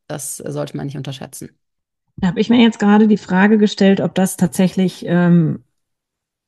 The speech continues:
Speaker 2: in vielen Unternehmen als Luxus angesehen wird. Als du jetzt gerade ausgeführt hast, ne, dieses, äh, wo du gesagt hast, ja, da wird vielleicht auch nicht mehr, äh, in, rein investiert, ähm, habe ich mich gefragt, ähm,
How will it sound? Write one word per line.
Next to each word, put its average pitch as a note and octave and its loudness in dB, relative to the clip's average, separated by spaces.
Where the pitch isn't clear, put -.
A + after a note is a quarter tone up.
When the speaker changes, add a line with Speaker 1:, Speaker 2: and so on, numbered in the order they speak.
Speaker 2:
in F3+ 4
vielen A3+ 4
Unternehmen F#3+ 4
als - 2
Luxus G3 0
angesehen D3 2
wird. D3 -2
Als F3 0
du - 2
jetzt F#3 2
gerade F3+ 2
ausgeführt G#3 2
hast, A3 -2
ne, G3 2
dieses, F#3+ 0
äh, F#3 0
wo F3+ 2
du F#3 0
gesagt F#3 0
hast, - -14
ja, F3+ -2
da E3+ 0
wird G#3 0
vielleicht F3+ 0
auch F3+ -2
nicht F#3 0
mehr, E3+ 0
äh, F#3 -2
in, E3+ -2
rein F3+ 0
investiert, F#3 2
ähm, F#3 -4
habe F#3 -4
ich F3+ -6
mich G3 -6
gefragt, F#3 -8
ähm, F3 -2